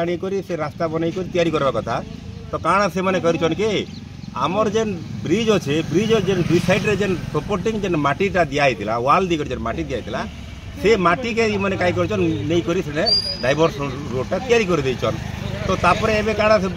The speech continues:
ପରିସ୍ଥିତି କାଣା ହେଇଛେ, ତ ଏବେ ଯେନ୍ ଆମର ରୋଡଟା ପୁରା ଏବେ ଖାଇ ଯାଉଛେ, ଯଦି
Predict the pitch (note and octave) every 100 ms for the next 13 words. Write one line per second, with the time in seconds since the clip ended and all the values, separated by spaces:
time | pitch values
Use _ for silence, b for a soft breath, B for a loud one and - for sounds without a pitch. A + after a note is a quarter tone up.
0 | F#3 F#3 F3 E3 F#3+ F3+ G#3 G3+ G3 F#3+
1 | F#3+ A#3+ - - - G#3 G#3 G3 G#3+ G#3+
2 | G3 G3 E3+ G#3 F#3+ F#3+ G3+ G3+ G#3 F#3+
3 | A3 F3 D#3 D#3+ F3+